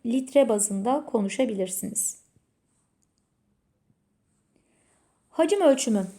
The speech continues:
Hacim farklı yöntemlerle ölçülebilen ve hesaplamalarla bulunabilen bir niceliktir. Örneğin sıvıların hacimlerini bulmak istiyorsam dereceli kaba koyarım ve dereceli kabın ne gösterdiğine bakarak karar verebilirim.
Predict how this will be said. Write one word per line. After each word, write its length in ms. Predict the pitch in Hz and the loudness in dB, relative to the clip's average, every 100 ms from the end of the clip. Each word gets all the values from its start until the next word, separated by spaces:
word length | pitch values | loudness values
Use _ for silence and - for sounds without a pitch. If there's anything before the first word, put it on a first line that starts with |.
| - | -20
Hacim 340 | - 262 302 392 | -2 0 0 -2
farklı 360 | 311 311 320 | 2 2 2
yöntemlerle 960 | 339 294 294 277 262 247 214 226 285 302 | 0 2 4 4 4 4 2 2 0 2
ölçülebilen 800 | 233 226 226 208 196 196 226 330 - _ _ _ _ _ _ _ 233 | 2 4 2 -2 0 0 -2 -4 -8 _ _ _ _ _ _ _ -4
ve 140 | 226 | 0
hesaplamalarla 1000 | 247 254 262 277 294 294 285 277 262 262 | 2 2 2 2 4 4 4 4 2 0
bulunabilen 680 | 240 233 247 254 254 254 233 | 0 2 2 4 4 2 2
bir 140 | 208 | -2
niceliktir. 720 | 196 180 185 185 - - - - _ _ _ _ _ _ - | -2 -4 -4 -6 -10 -12 -14 -20 _ _ _ _ _ _ -2
Örneğin 300 | 311 330 349 | 0 2 0
sıvıların 460 | 349 302 294 311 330 | 0 2 4 4 4
hacimlerini 520 | 302 269 277 277 277 | 2 2 2 2 2
bulmak 280 | 277 285 294 | 2 0 0
istiyorsam 580 | - 302 294 254 269 | -2 0 2 2 4
dereceli 440 | 262 262 262 269 302 | 6 6 6 2 -2
kaba 400 | 262 226 220 - - _ _ _ _ | 0 2 0 -4 -20 _ _ _ _
koyarım 600 | - 208 190 196 277 330 - _ _ _ _ _ - | -6 -2 0 0 -2 -6 -16 _ _ _ _ _ 0
ve 180 | 254 214 | 2 6
dereceli 560 | 247 247 269 269 349 | 6 6 2 0 -2
kabın 580 | - 269 220 240 240 - | 0 2 4 4 4 0
ne 120 | 262 294 | -2 2
gösterdiğine 680 | 269 262 240 220 220 226 | 2 4 2 4 4 2
bakarak 440 | 240 240 220 247 - | 0 0 0 0 0
karar 300 | 226 240 240 | 2 4 4
verebilirim. 640 | 214 214 202 185 220 311 | 2 2 0 0 -2 -4